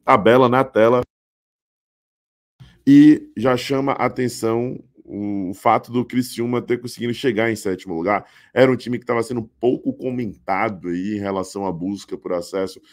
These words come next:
nas últimas rodadas, e eles venceram justamente o Ituano no dia de ontem por três a zero. E por que que esse resultado foi importante? Foi importante, primeiro, pra poder,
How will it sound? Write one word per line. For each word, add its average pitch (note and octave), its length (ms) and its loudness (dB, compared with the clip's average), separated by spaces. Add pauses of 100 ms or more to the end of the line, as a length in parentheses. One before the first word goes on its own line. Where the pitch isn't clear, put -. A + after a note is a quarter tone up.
(180)
nas C3+ 240 0
últimas G2 340 -6
rodadas, F#2 520 -4 (220)
e - 80 0
eles G#2+ 140 -2
venceram A2 340 -4
justamente G#2+ 680 -6
o A2 40 -4
Ituano A2+ 540 -2 (220)
no F#2 100 -6
dia G2 180 0
de F#2 140 -4
ontem G#2 240 -4
por G2+ 200 -16
três A2 520 0 (280)
a A#2+ 160 8
zero. E2 440 -2 (480)
E F3 60 -2
por - 220 2
que A#2 360 2
que A2 140 -4
esse B2 220 -2
resultado G2 600 -4
foi F#2 340 -6
importante? F#2 720 -10 (220)
Foi A2+ 140 -2
importante, A#2 520 0
primeiro, A#2+ 500 0 (300)
pra A2 180 0
poder, F#2 500 -2